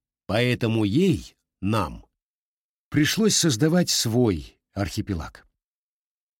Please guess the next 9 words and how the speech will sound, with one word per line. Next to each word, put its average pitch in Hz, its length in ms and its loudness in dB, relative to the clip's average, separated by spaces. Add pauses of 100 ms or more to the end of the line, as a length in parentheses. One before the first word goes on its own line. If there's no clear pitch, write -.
(2750)
Инвалиды 120 920 2
застоя. 95 720 -6 (1120)
Я 143 300 2
знал, 143 460 2
зачем 107 460 0
уехал. 87 440 -4 (840)
Чтобы 135 360 0
делать 127 400 0
то, 143 380 0